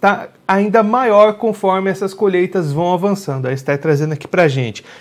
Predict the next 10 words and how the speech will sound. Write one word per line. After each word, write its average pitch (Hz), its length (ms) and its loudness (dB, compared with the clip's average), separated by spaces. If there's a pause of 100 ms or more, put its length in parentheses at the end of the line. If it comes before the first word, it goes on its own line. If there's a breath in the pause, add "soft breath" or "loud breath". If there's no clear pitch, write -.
que 160 80 -4
a - 20 0
expectativa 170 760 -4
inicial 202 440 -2
da 196 100 -4
Dasagro, 160 680 -2
a - 20 -2
empresa 156 480 -2 (480 loud breath)
onde 185 440 0
a 175 240 -2